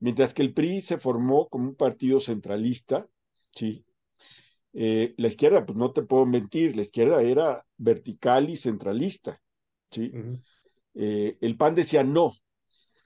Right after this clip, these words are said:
Speaker 1: el secreto está en el municipio", ¿sí? Es decir, si tú organizas municipios bien, eso te ayuda mucho como base.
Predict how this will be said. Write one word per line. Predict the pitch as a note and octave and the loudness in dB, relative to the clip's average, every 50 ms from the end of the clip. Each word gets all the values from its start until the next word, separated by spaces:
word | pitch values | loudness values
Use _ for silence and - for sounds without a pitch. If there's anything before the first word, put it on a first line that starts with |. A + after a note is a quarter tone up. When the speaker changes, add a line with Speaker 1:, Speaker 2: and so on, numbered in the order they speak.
| _ _ _ | _ _ _
Speaker 1:
el | A#2+ B2 | -4 -2
secreto | A#2+ C3 B2+ - D#3+ F3 E3+ - - | 0 -2 0 2 2 0 2 0 -2
está | - - F3+ E3 | -2 2 2 2
en | E3 E3+ | 2 2
el | D#3+ | 0
municipio", | C#3+ C#3+ C3+ A#2+ - - C#3 C3 B2+ - - - _ _ _ _ _ _ _ _ _ _ _ _ _ | 0 -2 -2 -4 -4 -4 -4 -4 -6 -8 -14 -20 _ _ _ _ _ _ _ _ _ _ _ _ _
¿sí? | _ - A#2 A#2 B2+ - - _ _ _ _ _ _ _ _ _ _ _ _ _ | _ -12 -10 -10 -10 -10 -12 _ _ _ _ _ _ _ _ _ _ _ _ _
Es | - B2+ | -6 -4
decir, | C#3+ - D3+ D#3 D3+ - | -4 -2 -2 -2 -2 -4
si | - - B2+ B2 | -4 -6 -6 -4
tú | - F3+ F3+ G3 | 0 4 6 6
organizas | G#3 G3+ E3 E3+ D#3 D3+ D#3+ E3+ E3+ - E3 D3 C#3 | 6 6 6 4 2 2 2 -2 -2 0 0 0 0
municipios | C3+ B2 A#2 A#2 A#2+ - - C#3 C3 - C3+ C3 A#2 A#2 A#2 | 0 -2 -2 -4 -4 -4 -4 -4 -2 0 0 0 0 0 0
bien, | B2 C3+ C3+ B2+ A#2 A#2 D3 G#3+ A#3 - _ _ _ _ _ _ _ _ _ _ _ _ _ _ _ _ _ _ _ _ _ | 2 4 4 4 4 2 -2 -6 -12 -16 _ _ _ _ _ _ _ _ _ _ _ _ _ _ _ _ _ _ _ _ _
eso | C3+ C3+ D3+ D#3+ B2+ | 0 0 2 0 2
te | E3 C#3 | 2 2
ayuda | B2+ C#3+ D3+ D#3 D3+ C#3+ | 2 4 4 4 4 4
mucho | C#3+ D3 D3 D3 - D#3+ D3+ | 2 0 -2 -4 -4 -6 -6
como | - B2 A#2+ A#2+ A#2+ A#2+ | -4 -6 -4 -2 -2 2
base. | A#2+ C#3 C#3 C3+ A#2+ - - - | 2 4 2 2 0 -4 -8 -12